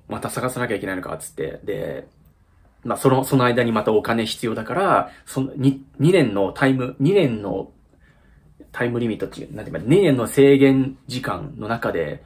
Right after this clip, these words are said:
さらに今よりも、あの、ビッグなYouTuberに成長してなきゃいけないっていう、ちょっと自分を追い込む、追い込むっていう人生ルートも考えてみたんですけど、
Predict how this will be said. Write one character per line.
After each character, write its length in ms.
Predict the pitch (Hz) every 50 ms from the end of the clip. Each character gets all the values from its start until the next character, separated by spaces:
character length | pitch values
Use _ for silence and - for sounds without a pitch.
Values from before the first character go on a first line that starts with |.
| _ -
さ 160 | - - 165
ら 100 | 160 131 107
に 220 | 90 90 90 -
今 200 | 120 113 101 95
よ 120 | 87 85
り 80 | 82 78
も、 300 | 78 73 76 73 - - _ _ _ _ _ _ _ - _ _ _ _ _ -
あ 100 | - -
の、 80 | 85 90
ビ 180 | 123 143 139
ッ 60 | -
グ 120 | - - 110
な 60 | 95
YouTuber 500 | 95 101 110 110 - - 117 101 90 87
に 100 | 80 87
成 200 | - - 117 110
長 160 | - 120 107
し 60 | -
て 80 | - 117
な 120 | 110 104
き 60 | - 82
ゃ 20 |
い 80 | 80 78
け 80 | 95
な 80 | 85 82
い 60 | 80
っ 20 |
て 100 | 78 -
い 20 | 71
う、 40 | -
ち 60 | -
ょ 20 |
っ 40 | -
と 60 | -
自 160 | 98 - 113
分 160 | 113 139 143 143
を 160 | 131 - -
追 100 | 139 156
い 80 | 160
込 100 | 151 156
む、 260 | 147 127 101 98 - - - _ _ _ _ _
追 140 | - 147 156
い 20 | 165
込 140 | 151 185 180
む 100 | 165 139
っ 20 |
て 220 | 135 - - - 131
い 80 | 123
う 140 | 131 131 131
人 220 | 131 139 143 139 131
生 240 | - - 139 135 135
ル 180 | 139 139 127
ー 20 | 131
ト 100 | 110 107
も 460 | 110 113 110 104 92 80 - 147 - - - -
考 380 | - - 139 135 139 139 143 143 143 143
え 260 | 139 135 123 117 - - _ _ _ - _ _ _ -
て 120 | - 135
み 120 | 131 139
た 140 | 135 - 127
ん 80 | 123 113
で 80 | 113
す 100 | 113 -
け 80 | - -
ど、 280 | 120 127 120 110 104